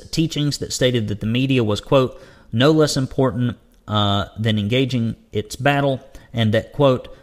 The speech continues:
"the power of words is sharper than atomic bombs." Prosecutors noted that the publications glorified suicide bombings,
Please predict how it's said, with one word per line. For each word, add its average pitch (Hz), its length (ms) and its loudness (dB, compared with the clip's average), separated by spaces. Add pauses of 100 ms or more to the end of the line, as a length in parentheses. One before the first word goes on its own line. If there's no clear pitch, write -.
"the 113 80 -2
power 147 400 2
of 120 100 -2
words 123 280 2
is 113 80 -6
sharper 107 580 -2
than 113 200 -2
atomic 98 460 -8
bombs." 120 400 0
Prosecutors 107 600 -4
noted 151 400 2 (260)
that 117 100 0
the 98 60 -8
publications 127 720 -2
glorified 123 720 -2
suicide 139 540 0
bombings, 107 500 -4